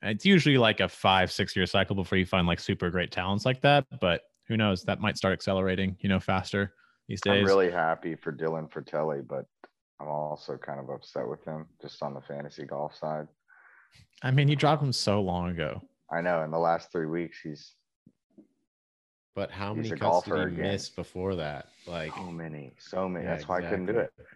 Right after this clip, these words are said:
Speaker 2: That's why I'm upset with him. Like, where were you? Anyways, that's a whole
Speaker 1: Um,
Speaker 2: other
Speaker 1: uh, we can, we can probably transition into fantasy a little bit here in a, in a minute, but what I would, uh,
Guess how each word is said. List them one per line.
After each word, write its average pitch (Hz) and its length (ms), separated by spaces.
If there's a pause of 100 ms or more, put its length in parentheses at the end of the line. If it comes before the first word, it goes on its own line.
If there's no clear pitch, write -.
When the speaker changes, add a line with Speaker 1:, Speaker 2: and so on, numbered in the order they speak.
Speaker 2:
That's - 140
why 120 80
I'm 120 80
upset 156 300
with 120 120
him. 69 240
Like, 90 180
where 110 160
were 143 200
you? 73 200 (600)
Anyways, 67 340
that's 80 240
a - 20
whole 151 100
Speaker 1:
Um, 156 280
Speaker 2:
other 71 260 (720)
Speaker 1:
uh, 170 40
we 208 120
can, 240 220
we 190 120
can 269 120
probably 233 320
transition 139 680
into 120 240
fantasy 117 380
a 107 80
little 113 160
bit 104 160
here 110 140
in 107 80
a, 104 120
in 110 200
a 104 40
minute, 107 340
but 104 120
what 117 140
I 113 100
would, 120 380
uh, 98 500